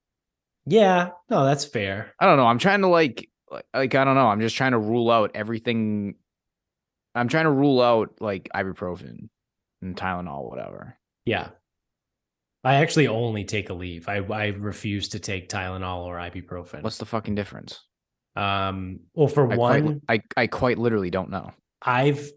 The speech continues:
Speaker 1: so I swore off Tylenol years ago when I was, like,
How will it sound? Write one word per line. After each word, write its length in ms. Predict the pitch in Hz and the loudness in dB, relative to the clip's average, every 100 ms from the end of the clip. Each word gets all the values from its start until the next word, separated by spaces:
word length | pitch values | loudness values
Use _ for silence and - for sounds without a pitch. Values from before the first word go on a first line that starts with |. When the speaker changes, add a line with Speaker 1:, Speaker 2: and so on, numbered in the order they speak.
| - | -8
Speaker 1:
so 220 | - 143 | 2 2
I 240 | - 135 165 | 4 4 4
swore 500 | 165 - 139 139 123 | 2 0 2 4 4
off 280 | 113 117 - | 2 -2 -6
Tylenol 580 | 117 113 117 117 113 95 | -4 -2 -2 -2 -2 -4
years 380 | 95 101 110 | -6 -6 -2
ago 540 | 135 127 127 131 131 - | -2 2 2 2 -2 -10
when 160 | 113 104 | -6 -4
I 140 | 104 | -4
was, 240 | 104 98 | -4 -4
like, 280 | 110 101 95 | -4 -4 -8